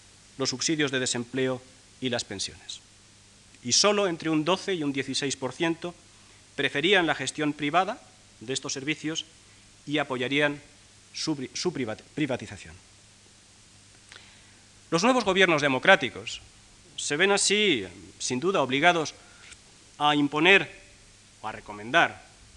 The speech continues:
eh, un cierto realismo frente a esta multiplicación de las expectativas, pero difícilmente pueden ignorarlas todas. Aunque no les sea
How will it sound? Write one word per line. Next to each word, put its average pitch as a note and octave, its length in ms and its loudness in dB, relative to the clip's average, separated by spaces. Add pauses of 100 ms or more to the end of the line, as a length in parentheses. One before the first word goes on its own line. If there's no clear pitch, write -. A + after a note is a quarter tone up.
(140)
eh, A#2 220 -6
un C#3+ 180 -2
cierto E3+ 600 0
realismo C#3+ 500 2
frente C#3 260 -2
a C#3+ 40 2
esta D3 160 -4
multiplicación C3 640 -4
de C#3 80 -2
las B2+ 140 -2
expectativas, C#3 760 -4 (640)
pero F#3 180 2
difícilmente G#3+ 640 0
pueden F3+ 440 2 (800)
ignorarlas D#3 560 2
todas. G2 360 -6 (720)
Aunque B2 280 -4
no F3 140 6
les F3+ 140 4
sea D3 440 2